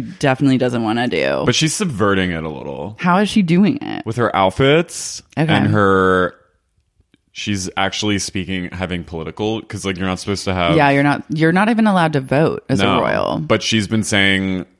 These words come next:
Speaker 2: there was some event she was at in Ireland where she said, like, she was heard saying, like, "I'm really pleased with the f-,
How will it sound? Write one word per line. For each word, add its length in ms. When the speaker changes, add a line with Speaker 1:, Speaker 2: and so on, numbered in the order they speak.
Speaker 2:
there 160
was 120
some 220
event 280
she 100
was 60
at 100
in 60
Ireland 580
where 80
she 160
said, 260
like, 320
she 160
was 200
heard 300
saying, 320
like, 220
"I'm 180
really 220
pleased 460
with 120
the 100
f-, 180